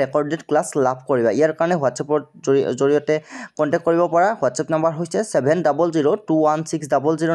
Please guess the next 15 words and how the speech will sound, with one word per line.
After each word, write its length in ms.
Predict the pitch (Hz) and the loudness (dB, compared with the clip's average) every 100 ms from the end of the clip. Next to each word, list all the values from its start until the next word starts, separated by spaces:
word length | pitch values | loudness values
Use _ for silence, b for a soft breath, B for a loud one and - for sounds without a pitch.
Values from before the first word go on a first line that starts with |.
| 147 | 0
নাইন 120 | 139 151 | -2 0
ছেভেন। 180 | 147 160 123 | -2 0 0
এই 60 | 151 | -2
নাম্বাৰটোত 360 | 147 151 175 202 - | 0 0 0 -2 -2
কণ্টেক্ট 260 | 143 139 147 | -4 -2 0
কৰিলে 180 | 147 190 | 0 0
তোমালোকে 280 | 135 131 165 B 262 B | 0 0 -2 B -12 B
পেইড 140 | 165 160 | -4 -2
ক্লাছত 260 | 160 156 156 | -2 -2 -2
জইন 140 | 147 147 | 0 0
হৈ 80 | 151 160 | 0 0
ল'ব 100 | 165 160 | 0 2
পাৰিবা। 220 | 160 175 - | 0 0 -2
সম্পূৰ্ণ 300 | 170 156 165 165 | -2 0 -2 -2
চিলেবাছ 360 | 175 175 156 | 0 2 2